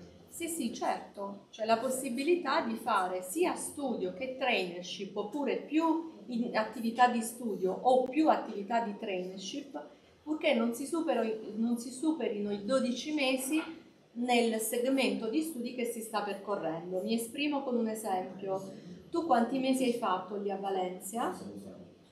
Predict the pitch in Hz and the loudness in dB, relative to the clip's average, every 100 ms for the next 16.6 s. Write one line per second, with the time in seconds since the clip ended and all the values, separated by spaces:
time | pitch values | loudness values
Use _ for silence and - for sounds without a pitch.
0 | _ _ - 175 170 185 180 185 190 - | _ _ -2 2 4 2 -2 -4 -4 -8
1 | - - - 269 285 294 240 247 254 226 | -14 -8 0 4 6 6 4 0 0 0
2 | 180 170 175 175 180 - - 233 190 180 | 0 0 -4 -10 -10 -6 2 4 4 2
3 | 202 226 311 285 240 214 220 311 - 339 | 0 -2 0 6 6 6 0 -2 -2 0
4 | 349 349 339 254 254 254 254 247 240 220 | 2 2 0 4 4 4 0 2 2 0
5 | 214 269 269 - 233 220 214 196 190 190 | 0 -2 -2 -2 0 0 -2 -4 -2 -2
6 | 190 196 196 165 156 - 226 233 285 233 | 0 -2 -2 -2 -2 0 0 0 -4 -2
7 | 247 247 254 233 202 196 185 180 165 170 | -2 -2 -2 -2 -2 -2 2 2 2 -2
8 | 175 190 - - - - - - - 220 | -4 -6 -8 -14 -20 -20 -20 -4 2 6
9 | 254 302 320 233 208 220 - 294 311 285 | 6 8 6 6 4 2 2 4 6 8
10 | 226 226 233 262 262 233 240 220 - - | 8 8 6 4 2 4 4 2 -4 -6
11 | 247 220 220 226 - 202 202 208 226 202 | 0 2 4 2 -2 -2 0 0 0 -2
12 | 190 202 202 208 202 160 - 175 190 190 | 0 0 -2 0 2 2 0 -6 -4 -2
13 | 180 180 185 247 - 240 226 214 185 190 | 0 0 -2 -2 2 4 4 4 2 2
14 | 202 202 214 196 190 214 277 - 214 185 | -2 4 4 4 -2 0 0 0 4 6
15 | 185 185 185 185 180 180 185 180 185 - | 6 4 2 0 0 0 -2 -2 -4 -4
16 | 190 180 180 - - | -4 -4 -6 -8 -12